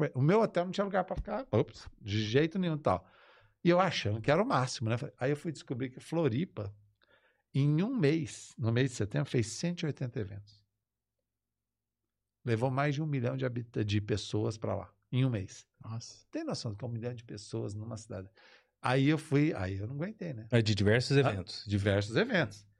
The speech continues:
Speaker 1: Que é unificar os eventos, né?
Speaker 3: Uhum.
Speaker 1: Uma sequência de eventos, né?
Speaker 3: Uhum.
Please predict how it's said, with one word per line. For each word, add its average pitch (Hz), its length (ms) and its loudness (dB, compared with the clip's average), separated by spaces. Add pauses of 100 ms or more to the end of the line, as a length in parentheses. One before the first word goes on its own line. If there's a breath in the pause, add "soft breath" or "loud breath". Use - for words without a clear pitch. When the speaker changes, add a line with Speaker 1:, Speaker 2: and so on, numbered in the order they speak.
(280 soft breath)
Speaker 1:
Que 269 180 2
é 143 100 8
unificar 160 600 2
os 123 120 0
eventos, 196 520 -4 (240)
né? 135 240 4
Speaker 3:
Uhum. 107 80 0
Speaker 1:
Uma 117 120 4
sequência 147 640 0
de 101 100 2
eventos, 95 460 -2
né? 117 140 8
Speaker 3:
Uhum. 123 240 4